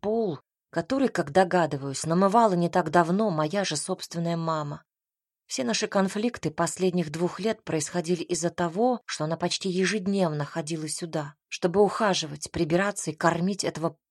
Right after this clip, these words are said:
подонка. Мама снимает туфли, вешает плащ на крючок и почти бежит в одну из комнат, словно что-то чувствует. «Жора», — говорит она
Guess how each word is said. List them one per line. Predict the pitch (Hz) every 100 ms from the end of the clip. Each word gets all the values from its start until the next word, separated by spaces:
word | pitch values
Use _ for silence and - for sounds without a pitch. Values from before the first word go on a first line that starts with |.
| -
подонка. | 165 143 156 139 135 - 151 _ _ _ _ _ _ _ _
Мама | 165 226 269 233
снимает | - 208 220 202 202
туфли, | 233 233 185 147
вешает | 156 190 - 175
плащ | - 175 180 -
на | 165
крючок | 170 165 - 226 -
и | - 175
почти | 196 185 - 214
бежит | 165 202 190 175 190 - 160
в |
одну | 160 165
из | 165 -
комнат, | - 180 160 156 165 - _ _ _
словно | - 202 185 196
что-то | - - 196 202
чувствует. | - 196 156 - - 147 151 - _ _ _ _ _ -
«Жора», — | 202 202 220 214 208 196 185 175 165 156 - _ _ -
говорит | 170 180 190
она | 190 190 190